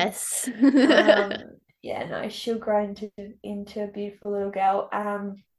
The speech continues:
Speaker 1: Yeah.
Speaker 2: and
Speaker 1: What do you
Speaker 2: how
Speaker 1: want
Speaker 2: do I
Speaker 1: her to,
Speaker 2: want
Speaker 1: like, what do you want her to know about, like, what she can achieve? Like, what do you wanna know about, like, what do you want her to know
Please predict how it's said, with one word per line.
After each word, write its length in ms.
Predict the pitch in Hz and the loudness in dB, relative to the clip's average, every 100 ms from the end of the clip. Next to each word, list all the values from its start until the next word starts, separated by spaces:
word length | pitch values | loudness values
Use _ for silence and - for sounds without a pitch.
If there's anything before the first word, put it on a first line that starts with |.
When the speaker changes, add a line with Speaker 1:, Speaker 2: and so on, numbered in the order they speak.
| - | -4
Speaker 1:
Yeah. 300 | 202 185 175 | 0 0 0
Speaker 2:
and 80 | 202 | 4
Speaker 1:
What 80 | 226 | 6
do 60 | |
you 60 | 254 | 6
Speaker 2:
how 60 | |
Speaker 1:
want 120 | 233 233 | 6 6
Speaker 2:
do 60 | |
I 60 | 220 | 6
Speaker 1:
her 60 | |
to, 60 | 214 | 6
Speaker 2:
want 80 | 214 | 6
Speaker 1:
like, 240 | 196 185 - _ _ _ _ | 4 0 -6 _ _ _ _
what 80 | 240 | 2
do 40 | |
you 60 | 269 | 4
want 120 | 269 | 4
her 80 | 269 | 2
to 160 | 262 | 0
know 420 | 220 202 196 190 185 | -2 0 0 -2 -4
about, 400 | 180 170 165 - | -6 -4 -4 -4
like, 260 | 185 - - | -6 -6 -8
what 240 | 196 190 - | -2 0 0
she 160 | - | -4
can 180 | 175 180 | -4 -6
achieve? 580 | 175 - 175 151 - - | -6 -4 -2 0 -2 -2
Like, 160 | 196 | -2
what 120 | 190 196 | 2 2
do 80 | |
you 40 | 208 | 4
wanna 160 | 196 | 2
know 200 | 180 170 | 0 -4
about, 320 | 170 - - - _ _ _ - | -6 -4 -4 -4 _ _ _ -4
like, 180 | 180 - | 0 6
what 200 | 214 214 | 4 6
do 80 | |
you 100 | 240 | 4
want 180 | 220 196 | 4 2
her 260 | - 190 175 | 0 -2 -2
to 160 | - | -2
know 520 | 185 196 185 165 185 | -4 -2 -2 -4 -6